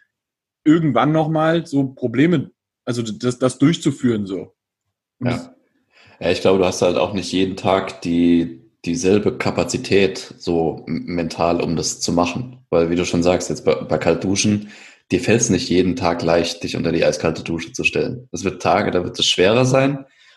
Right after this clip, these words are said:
Speaker 2: und es wird Tage geben, da wird es leichter sein. Genauso ist es bei jeder anderen Gewohnheit auch. An manchen
Speaker 1: Genau.
Speaker 2: Tagen fällt's dir leicht, typischerweise an den Tagen, wo du selbst gut drauf bist, irgendwas Cooles passiert oder so,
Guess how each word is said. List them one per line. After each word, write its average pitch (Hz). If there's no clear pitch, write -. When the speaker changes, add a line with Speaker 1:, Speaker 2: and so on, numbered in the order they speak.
Speaker 2:
und -
es 90
wird 95
Tage 101
geben, 107
da 104
wird 107
es 113
leichter 104
sein. 73
Genauso 87
ist 85
es -
bei 87
jeder 87
anderen 90
Gewohnheit 87
auch. -
An -
manchen 143
Speaker 1:
Genau. -
Speaker 2:
Tagen 101
fällt's -
dir 85
leicht, 95
typischerweise 92
an 87
den 95
Tagen, 95
wo 90
du 87
selbst -
gut 95
drauf 127
bist, 127
irgendwas 95
Cooles 113
passiert 127
oder 127
so, 127